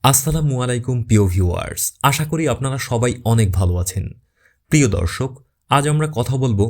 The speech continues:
সরকারি কর্মচারীদের বহুল আলোচিত নতুন পে স্কেল নিয়ে সর্বশেষ আপডেট সম্পর্কে। পে স্কেল বাস্তবায়নের দাবিতে এবার অন্তর্বর্তী সরকারের অর্থ উপদেষ্টার সঙ্গে সাক্ষাৎ চেয়ে চিঠি দিয়েছেন কর্মচারী নেতারা। বিষয়টি নিয়ে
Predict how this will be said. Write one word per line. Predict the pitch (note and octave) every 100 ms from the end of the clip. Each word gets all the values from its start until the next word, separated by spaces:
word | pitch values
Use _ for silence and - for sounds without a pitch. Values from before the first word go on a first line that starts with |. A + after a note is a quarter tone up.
| -
সরকারি | - A#2+ A2+ B2+ B2
কর্মচারীদের | A#2 G#2+ A#2 C3 A#2+ B2+
বহুল | G#2+ A2 A2+ A#2 -
আলোচিত | G#2 A2+ A2 F#2+
নতুন | F#2 G#2 A#2+ A#2+
পে | - A#2 A#2 A2
স্কেল | G#2+ - B2+ B2
নিয়ে | G2 F#2+ -
সর্বশেষ | A2 A2 G#2+ B2 - -
আপডেট | G2+ G2 F#2+
সম্পর্কে। | F#2 F2+ F2+ F#2 - - _ _ _ _ -
পে | D3 C#3
স্কেল | D3 D3+ B2
বাস্তবায়নের | G#2+ A2 C3+ B2+ C#3+ B2+
দাবিতে | C3 C#3+ F#2+ F#2
এবার | A#2+ A2 F#2+ -
অন্তর্বর্তী | A#2 B2 B2+ B2+ C#3
সরকারের | - A#2 B2+ B2 -
অর্থ | G#2+ - C3
উপদেষ্টার | B2 B2+ B2 B2+ -
সঙ্গে | C3 A#2+
সাক্ষাৎ | G2+ - - C3+ B2
চেয়ে | C3+ G2 F#2
চিঠি | A#2 B2+
দিয়েছেন | A#2+ B2 B2 A#2+ F2+ - _
কর্মচারী | - A#2 A2+ A#2 G2+
নেতারা। | F#2+ F#2 D#2 - _ _ _ _
বিষয়টি | A2+ A#2+ D3 C#3+
নিয়ে | D3+ C#3+